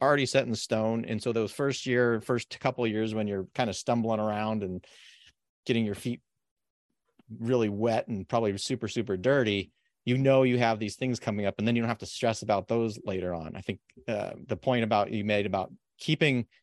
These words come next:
minimizing the major stressors in your life when you're already in periods of major stress is really profound. And I think starting a new, new practice, when you're starting the practice of medicine, that is a major stressor. So minimize them, get the book.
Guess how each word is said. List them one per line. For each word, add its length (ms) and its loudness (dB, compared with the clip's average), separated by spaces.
minimizing 640 4
the 80 0
major 260 2
stressors 500 0
in 80 0
your 120 2
life 340 2
when 140 -2
you're 180 -2
already 380 4
in 120 0
periods 400 0
of 120 -6
major 360 -2
stress 540 0
is 180 -2
really 220 2
profound. 680 -4
And 100 -2
I 60 0
think 180 -4
starting 440 4
a 60 2
new, 120 -2
new 220 0
practice, 540 -4
when 80 -2
you're 100 -2
starting 320 0
the 80 -4
practice 380 -2
of 120 -2
medicine, 440 -2
that 160 2
is 120 -4
a 100 -4
major 720 -2
stressor. 540 -2
So 200 -4
minimize 560 2
them, 380 0
get 180 4
the 80 -2
book. 360 2